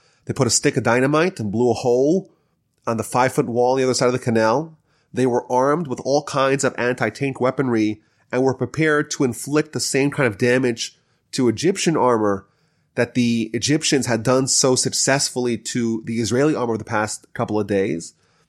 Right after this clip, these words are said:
But as they peered through the hole, they encountered no Egyptians. Swiftly, the boats ferried over seven hundred fifty commandos, and they staked out a perimeter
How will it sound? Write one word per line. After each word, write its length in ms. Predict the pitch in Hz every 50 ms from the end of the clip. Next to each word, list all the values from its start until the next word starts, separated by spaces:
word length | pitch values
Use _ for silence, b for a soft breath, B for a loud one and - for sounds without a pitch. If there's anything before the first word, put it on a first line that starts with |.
| _ _
But 120 | - 131 127
as 120 | 135 135
they 100 | - 131
peered 300 | 113 - - 143 143 139
through 140 | - 139 127
the 120 | 117 117
hole, 580 | 113 113 160 170 160 131 123 123 135 135 - _ _ _ _ _
they 120 | - 123
encountered 720 | 120 104 - 120 107 98 104 98 - 101 92 92 95 - - _ _ _ _ _ _ _ _ _ _ _ _
no 240 | 101 104 101 101 98
Egyptians. 720 | 98 120 156 156 - - - 80 85 87 - - - b b b b b b
Swiftly, 800 | - - - - 135 156 175 - - - 107 104 95 90 85 b b b b b
the 80 | 113 110
boats 600 | 95 123 123 131 139 143 - - - - - - -
ferried 320 | - 123 120 123 123 123 117
over 400 | - 127 127 117 107 117 117 107
seven 300 | - - - 131 131 143
hundred 160 | 139 131 -
fifty 260 | - 123 - - 120
commandos, 760 | - - 113 113 110 107 107 104 101 107 117 135 165 180 -
and 100 | 123 107
they 60 | 113 107
staked 440 | - - - 120 120 - - -
out 180 | 120 117 113 110
a 60 | 107
perimeter 640 | - - 117 120 139 156 135 120 110 110 110 110 b